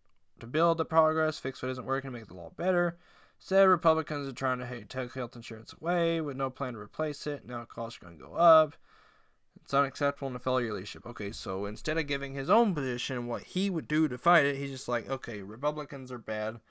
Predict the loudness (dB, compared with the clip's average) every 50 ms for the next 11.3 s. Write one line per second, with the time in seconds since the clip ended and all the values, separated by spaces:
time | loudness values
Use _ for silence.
0 | _ _ _ _ _ _ _ _ _ 0 2 2 2 2 4 4 4 4 4 0
1 | 0 0 0 2 0 -2 -6 -8 -6 -4 -2 0 2 2 0 0 -2 -8 -12 -16
2 | -18 -20 -20 -20 -20 -20 -20 -10 -10 -10 -8 -6 -2 0 0 0 0 -2 -4 -4
3 | -2 -2 -4 -4 -6 -10 _ _ -20 -20 -20 -20 -20 _ _ -20 _ -20 -20 -20
4 | _ _ -20 -20 _ _ _ _ _ _ -6 -4 -4 0 2 2 2 2 0 0
5 | 0 0 0 -2 -2 -4 -2 -2 -2 0 2 2 2 2 0 -2 -2 -2 -2 -2
6 | -4 -4 -2 0 0 0 -2 0 2 2 2 2 -2 -6 -8 -8 -8 -8 -8 -8
7 | -8 -8 -8 -10 -10 -8 -8 -8 -8 -10 -14 -14 -10 -8 -8 -8 -8 -10 -10 -6
8 | -4 -4 -4 -6 -8 -10 -8 -6 -6 -6 -8 -8 -6 -6 -4 0 0 0 0 -2
9 | -4 -2 -2 -2 -2 -2 -6 -12 -14 -16 -18 -14 -8 -2 0 0 2 2 0 -2
10 | -4 -6 -8 -6 -4 -4 -4 -2 -2 -2 -2 -4 -4 -8 -12 -12 -6 -6 -6 -6
11 | -6 -8 -14 -18 -18